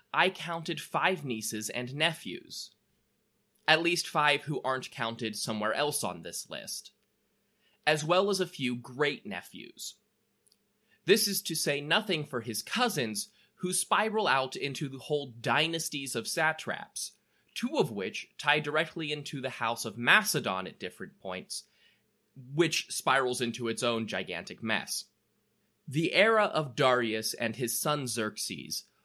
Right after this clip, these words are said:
represents one of the widest and most complicated points in the Achaemenid family tree, which is why I'm planning for this to take at least two episodes.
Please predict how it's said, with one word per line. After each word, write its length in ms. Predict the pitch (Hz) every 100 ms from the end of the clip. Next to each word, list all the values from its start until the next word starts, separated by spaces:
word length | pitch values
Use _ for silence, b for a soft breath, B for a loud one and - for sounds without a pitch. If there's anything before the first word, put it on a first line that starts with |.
| _
represents 720 | 151 180 202 180 143 139 135
one 320 | 135 117 139
of 140 | 160 135
the 80 | 131
widest 600 | 104 104 143 160 156 -
and 160 | 123 120
most 280 | 113 113 -
complicated 800 | - 165 180 165 143 127 117 -
points 320 | 104 98 98
in 120 | 117
the 100 | 113 113
Achaemenid 500 | - 110 104 98 98
family 420 | - 87 87 85
tree, 520 | 82 - 127 69 73 _ _ _ _ _ _ _ _
which 200 | 156 185
is 160 | 202 170
why 340 | 160 170 202
I'm 220 | - 196 196
planning 400 | 175 151 147 156
for 140 | 135
this 240 | 113 113 -
to 140 | 120
take 340 | 104 113 110 -
at 200 | 120 -
least 500 | 120 120 117 - -
two 200 | 117 98
episodes. 760 | 98 92 - 78 57 - -